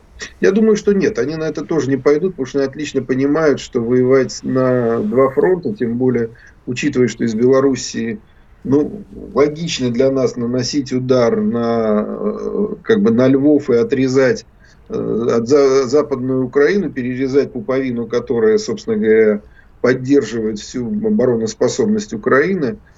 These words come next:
э, в этом случае, конечно, н-, для Украины не, не айс. И они это тоже понимают. Поэтому скорее они просто там ведут разведку, ведут какие-то попытки, скажем, возможно, какой-то диверсионной деятельности по отношению к нашим объектам,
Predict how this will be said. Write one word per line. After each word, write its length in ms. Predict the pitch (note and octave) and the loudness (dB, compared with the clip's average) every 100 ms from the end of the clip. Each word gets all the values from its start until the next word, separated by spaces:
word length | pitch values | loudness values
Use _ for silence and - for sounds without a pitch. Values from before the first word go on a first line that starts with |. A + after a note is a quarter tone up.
| - - | -20 -14
э, 60 | A#2 | -6
в 460 | A2 G#2+ G#2+ A2 | -2 0 2 2
этом 220 | C3+ C#3+ B2+ | 2 0 -2
случае, 520 | D3 D#3 - C3+ A2+ | -4 -4 -2 -2 2
конечно, 480 | B2 C3+ C3+ - A2+ | 2 4 2 0 -4
н-, 680 | A#2 A2+ A2+ A2+ A2+ A2+ G2+ | -2 -4 -6 -6 -6 -4 0
для 500 | B2 C3 B2+ A#2+ A#2 | 2 4 4 4 4
Украины 720 | A#2 A2+ A#2+ B2+ C#3 B2+ A#2 | 2 0 0 4 2 0 -2
не, 220 | A2+ B2 | -4 -4
не 260 | A#2+ B2 C#3 | -2 2 2
айс. 440 | C3+ G2 E2+ - - _ - - - | 2 0 -6 -12 -16 _ -20 -20 -8
И 60 | |
они 220 | G2 B2 | -2 0
это 160 | D#3+ - | 0 2
тоже 260 | D3+ A2 G#2+ | 0 2 -2
понимают. 540 | G#2+ G#2 G#2 F#2+ F2 | -4 -2 -2 -4 -6
Поэтому 360 | G2+ G#2+ A#2+ B2 | -2 -2 -2 -8
скорее 500 | - C3+ C#3+ E3+ D3+ | -2 2 2 2 2
они 180 | B2+ B2+ | 0 -4
просто 360 | A2+ A#2 - - | -8 -12 -12 -12
там 300 | - A#2 A2 - _ _ | -6 -6 -8 -14 _ _
ведут 340 | B2+ C3+ C#3 | -2 2 2
разведку, 960 | C3+ C3+ C3+ F3+ G#3 - D#3+ D3+ C#3 C3+ | 4 2 2 0 0 -2 -6 -2 -2 -2
ведут 440 | B2+ C3 C3+ C#3 | -4 -4 -2 -2
какие-то 560 | - A#2 G#2+ C3 G#2+ A#2 | -2 -6 -4 -4 -2 -2
попытки, 500 | A2+ C3 C3+ B2+ B2 | 0 0 -2 -4 -6
скажем, 480 | G#2+ A#2+ A2 A2 G#3 - - _ - | -2 0 0 -2 -6 -16 -20 _ 0
возможно, 880 | C3 C#3+ D#3+ D3+ B2 B2 A#2 A2+ G#2+ | 2 2 0 -2 0 -4 -2 -2 -4
какой-то 460 | A#2+ - C#3 B2+ | -8 -2 -2 -2
диверсионной 580 | A#2 C3 B2 D3+ C3+ C3+ | 0 0 0 0 0 0
деятельности 520 | C3+ C#3 G#2+ A2+ - | 0 -2 -2 -6 -6
по 180 | G#2+ B2+ | 0 0
отношению 600 | G#2+ C3+ B2 C3+ B2 A#2 | 2 -2 0 0 0 -2
к 60 | B2 | 0
нашим 360 | F3+ F#3+ E3+ | 0 0 -2
объектам, 600 | D#3 D3+ D3+ D3 C#3+ B2+ | -2 0 -2 0 -2 -2